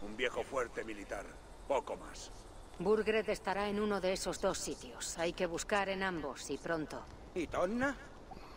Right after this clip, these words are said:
Speaker 3: Burgred ofrece plata a cambio de información sobre nosotros.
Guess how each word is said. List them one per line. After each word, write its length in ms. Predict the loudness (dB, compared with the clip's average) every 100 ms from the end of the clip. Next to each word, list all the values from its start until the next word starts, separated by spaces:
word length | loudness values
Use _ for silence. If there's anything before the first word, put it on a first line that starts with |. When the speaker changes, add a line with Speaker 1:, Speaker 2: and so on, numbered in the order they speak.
| 0
Speaker 3:
Burgred 440 | 0 2 -2 -2 -4
ofrece 440 | -4 -2 2 2
plata 420 | 4 4 4 4
a 60 | 4
cambio 360 | 2 2 2
de 100 | 2
información 760 | 2 0 -2 -2 -4 2 2 2
sobre 320 | 0 2 0
nosotros. 680 | -2 -6 -8 -8 -10 -8